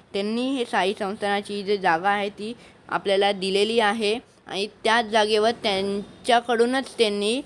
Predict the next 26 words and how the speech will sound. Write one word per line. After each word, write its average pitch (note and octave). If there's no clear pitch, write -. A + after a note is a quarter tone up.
हे G#3
बांधकाम G3
साई G3
आश्रमाचं F#3
करून F3+
घेतलेलं D#3+
आहे E3
मित्रांनो. E3
सध्या G#3+
साई G3+
आश्रमा-, G#3
अ, F3+
साईंच्या G#3+
रामनवमीच्या G#3+
उत्सवानिमित्त G3+
अनेक A3+
पालखी, G3+
अनेक G#3
साई G#3
भक्त G3
शिर्डीमध्ये A#3
पालख्या G3
घेऊन A#3
दाखल F#3
झालेले F#3
आहेत. F#3